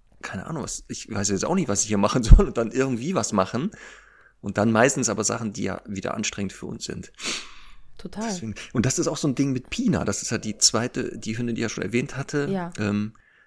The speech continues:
Speaker 1: die ja Podenco Dalmatiner war, kam ja aus Spanien, auch als ganz junger Hund, sag ich, ja, haben wir ganz früh kastrieren lassen, war ja Schwachsinn für die.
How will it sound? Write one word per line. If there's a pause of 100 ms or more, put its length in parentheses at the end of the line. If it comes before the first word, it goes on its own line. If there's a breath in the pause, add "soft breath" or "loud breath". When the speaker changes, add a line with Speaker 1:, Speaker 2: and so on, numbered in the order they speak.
(320 soft breath)
Speaker 1:
die
ja
Podenco
Dalmatiner
war,
kam
ja
aus
Spanien,
auch
als
ganz
junger
Hund,
sag
ich,
ja,
haben
wir
ganz
früh
kastrieren
lassen,
war
ja
Schwachsinn
für
die.